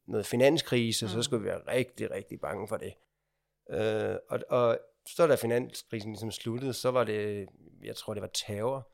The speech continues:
Speaker 2: Så er det noget andet, ja.
Speaker 1: Så skulle vi ligesom være bange for terror.
Speaker 2: Mm. Men det, der er for mig med nyhederne, det er, at nyhederne er, altså,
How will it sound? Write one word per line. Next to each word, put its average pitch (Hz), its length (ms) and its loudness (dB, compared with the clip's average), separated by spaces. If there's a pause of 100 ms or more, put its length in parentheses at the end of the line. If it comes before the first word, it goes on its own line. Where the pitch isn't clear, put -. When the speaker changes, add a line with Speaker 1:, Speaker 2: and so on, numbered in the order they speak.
(560)
Speaker 2:
Så - 140 -10
er 160 40 -10
det 151 140 -16
noget 139 140 -14
andet, 143 260 -14
ja. 143 180 -14
Speaker 1:
Så - 220 -2
skulle 135 200 0
vi 117 60 4
ligesom 113 240 2
være 101 100 2
bange 107 260 -2
for 117 100 -10
terror. 101 420 -8
Speaker 2:
Mm. 185 120 -12 (320)
Men 180 120 -12
det, 214 160 0
der 233 60 2
er 170 160 2
for 175 80 -8
mig 151 280 -6
med 165 80 -10
nyhederne, 160 520 -12
det 196 160 -4
er, 160 100 0
at 160 300 -8 (520)
nyhederne 196 640 -4 (340)
er, 160 160 0 (580)
altså, 165 180 -10